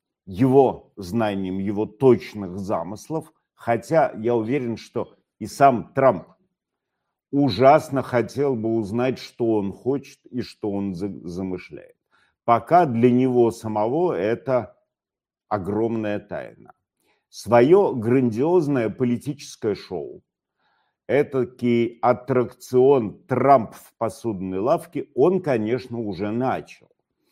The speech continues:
и уже ухитрился что-то расколос-, ра-, расколошматить. Слава богу, расколошмачивает пока не особо ценное. То накладывает,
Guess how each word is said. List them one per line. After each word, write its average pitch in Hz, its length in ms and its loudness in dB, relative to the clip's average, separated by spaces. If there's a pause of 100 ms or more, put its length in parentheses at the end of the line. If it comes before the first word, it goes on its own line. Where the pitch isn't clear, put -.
(260)
и 123 120 0
уже 120 720 0 (560)
ухитрился 143 1000 -2
что-то 127 680 2
расколос-, 117 640 -4 (100)
ра-, 95 500 -8
расколошматить. 113 1080 -10 (320)
Слава 117 400 2
богу, 139 320 0
расколошмачивает 110 1120 -4
пока 107 340 -6
не 101 140 -4
особо 95 480 -6
ценное. 67 640 -10 (540)
То 131 260 4
накладывает, 139 1200 2